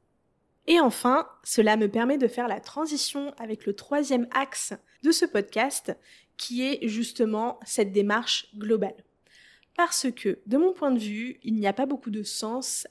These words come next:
à séparer le corps du mental ou des émotions. Nous formons un tout, et toutes ces sphères, euh, qui nous composent interagissent constamment, donc les unes avec les autres, et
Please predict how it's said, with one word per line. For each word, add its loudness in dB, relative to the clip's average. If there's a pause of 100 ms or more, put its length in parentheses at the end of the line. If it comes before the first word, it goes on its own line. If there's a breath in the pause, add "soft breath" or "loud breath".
(120)
à -2
séparer 0
le -4
corps -2
du -4
mental -2
ou -6
des -4
émotions. -6 (380 soft breath)
Nous 2
formons 4
un 2
tout, -4 (120)
et -2
toutes -2
ces -4
sphères, 0 (200)
euh, -6
qui -10
nous -2
composent 2 (560 loud breath)
interagissent 2 (100)
constamment, -4
donc -10
les -2
unes 4
avec 0
les -2
autres, -2 (640 soft breath)
et 2